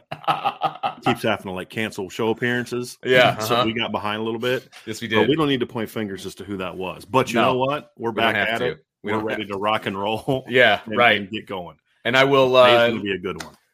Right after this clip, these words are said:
Speaker 1: you know, we like to help out I B Nation. We like to, uh, you know, be there for all of you. So my P S A for today is make sure you take out your contacts on a regular basis.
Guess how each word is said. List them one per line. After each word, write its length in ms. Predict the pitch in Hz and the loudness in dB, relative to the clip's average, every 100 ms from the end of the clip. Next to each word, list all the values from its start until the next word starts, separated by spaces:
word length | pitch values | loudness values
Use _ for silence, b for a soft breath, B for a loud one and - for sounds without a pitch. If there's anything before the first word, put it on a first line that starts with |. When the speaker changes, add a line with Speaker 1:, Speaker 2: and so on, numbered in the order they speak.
| - | -2
Speaker 1:
you 80 | |
know, 80 | 127 | 0
we 100 | 131 | 2
like 220 | 160 214 | 4 2
to 80 | 208 | 2
help 280 | 147 156 - | 2 2 4
out 200 | 120 113 | 4 4
I 100 | 107 | 2
B 140 | 101 | -2
Nation. 420 | 92 90 87 95 95 | -4 -6 -6 -8 -6
We 100 | 107 | -2
like 280 | 135 139 | -2 -2
to, 440 | - 131 123 117 113 | -6 -6 -4 -2 0
uh, 180 | 107 104 | 2 0
you 120 | 104 | -2
know, 140 | 110 | -6
be 320 | 104 98 131 135 | -6 -8 -8 0
there 260 | 120 107 | 2 2
for 380 | 104 120 120 120 | -2 -4 0 0
all 320 | 110 113 113 | 0 0 0
of 80 | 95 | -4
you. 220 | 92 92 | -6 -8
So 160 | - 107 | -6 -2
my 120 | 113 | 0
P 260 | 110 180 190 | -2 -2 0
S 160 | 156 | 0
A 120 | 147 127 | 0 -2
for 140 | 120 | -4
today 520 | 113 98 110 104 95 | -10 -4 -2 0 -2
is 140 | 90 - | -4 -6
make 180 | 95 | -8
sure 120 | - 170 | -6 -8
you 60 | |
take 260 | 110 110 101 | -6 -6 -4
out 140 | 87 | -6
your 80 | - | -8
contacts 560 | - 90 87 87 87 90 | -10 -10 -6 -8 -8 -10
on 80 | |
a 40 | 87 | -8
regular 320 | 85 82 82 | -8 -8 -10
basis. 520 | - 82 - 98 95 | -8 -8 -8 -10 -12